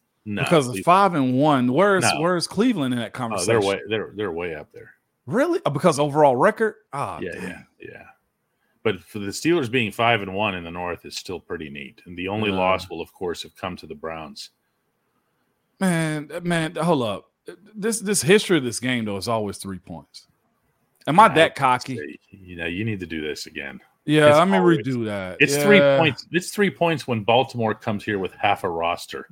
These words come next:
Speaker 2: What?
Speaker 1: and the
Speaker 2: I
Speaker 1: rest had
Speaker 2: know.
Speaker 1: covid, remember?
Speaker 2: I do remember that.
Speaker 1: <laughs> It's
Speaker 2: What
Speaker 1: still
Speaker 2: game?
Speaker 1: three points.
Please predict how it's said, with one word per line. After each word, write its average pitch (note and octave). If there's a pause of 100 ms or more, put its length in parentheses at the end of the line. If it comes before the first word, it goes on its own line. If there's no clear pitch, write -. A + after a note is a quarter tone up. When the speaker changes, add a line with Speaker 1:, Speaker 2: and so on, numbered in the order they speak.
(100)
Speaker 2:
What? -
Speaker 1:
and G#2
the G2
Speaker 2:
I -
Speaker 1:
rest G#2
had G#2+
Speaker 2:
know. F#2+
Speaker 1:
covid, G#2
remember? B2 (200)
Speaker 2:
I A2+
do A#2
remember G#2
that. F#2+
Speaker 1:
<laughs> -
It's G#2
Speaker 2:
What E3+
Speaker 1:
still G#3
Speaker 2:
game? B2+
Speaker 1:
three A#2+
points. -